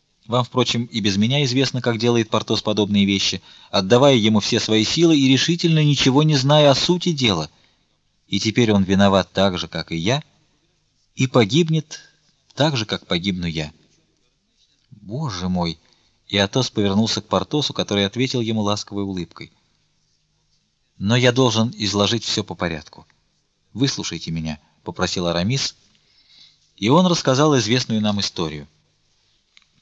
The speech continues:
Пока Арамис говорил, Атос несколько раз ощущал, что у него на лбу выступает испарина.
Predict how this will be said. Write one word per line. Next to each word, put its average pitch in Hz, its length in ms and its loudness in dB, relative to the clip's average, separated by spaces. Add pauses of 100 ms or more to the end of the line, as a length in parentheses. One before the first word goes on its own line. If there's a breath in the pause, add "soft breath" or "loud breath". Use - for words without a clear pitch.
(260)
Пока 110 280 2
Арамис 110 300 2
говорил, 107 480 2
Атос 120 380 -2
несколько 120 380 -4
раз 113 180 0
ощущал, 139 440 -2
что 117 240 -2
у 104 40 4
него 117 200 2
на 113 160 4
лбу 104 280 0
выступает 123 580 -2
испарина. 78 600 -4